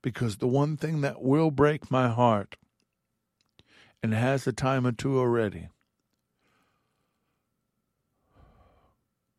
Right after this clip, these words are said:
to see those that you've invested in and prayed in and cared about and fed fall away.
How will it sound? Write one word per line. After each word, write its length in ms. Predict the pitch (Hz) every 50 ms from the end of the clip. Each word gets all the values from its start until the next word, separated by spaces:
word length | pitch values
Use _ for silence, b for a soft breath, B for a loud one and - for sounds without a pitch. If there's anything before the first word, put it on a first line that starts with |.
| _ _ _ _ _ _ _ _ _ _ _ _ -
to 140 | - - 113
see 240 | - - 156 147 143
those 640 | 143 143 143 143 135 123 117 107 95 - - - - b b b b b b
that 180 | _ 113 - -
you've 180 | 135 127 117 117
invested 580 | 120 117 110 123 135 - - - - 156 135
in 320 | 139 139 139 135 135 143 - b b b b b b b
and 160 | 113 101 -
prayed 380 | - 135 135 135 139 143 139 143
in 380 | 143 135 131 127 131 127 127 B B B B B B -
and 180 | 120 113 -
cared 320 | - - 147 143 139 135 131
about 480 | 131 117 127 123 123 120 123 123 - - - -
and 180 | 120 110 107 -
fed 420 | - - 151 151 143 127 117 107
fall 320 | - - 131 123 120 120
away. 380 | 123 127 123 120 113 107 101 95